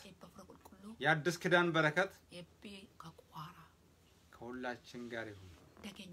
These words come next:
Speaker 1: ዶካታው
Speaker 2: እግዚአብሔር ጠብቀን።
Speaker 1: ዋቀየኑ አይጉ
Speaker 2: እግዚአብሔር ሰላሙን ይስጠን።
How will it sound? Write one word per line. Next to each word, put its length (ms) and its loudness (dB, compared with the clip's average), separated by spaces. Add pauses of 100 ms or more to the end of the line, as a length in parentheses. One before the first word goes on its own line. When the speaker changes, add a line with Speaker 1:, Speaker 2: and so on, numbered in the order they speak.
Speaker 1:
ዶካታው 600 -18
Speaker 2:
እግዚአብሔር 420 -4
ጠብቀን። 480 -2 (200)
Speaker 1:
ዋቀየኑ 480 -16
አይጉ 260 -14 (200)
Speaker 2:
እግዚአብሔር 460 -2 (360)
ሰላሙን 480 -4
ይስጠን። 380 -6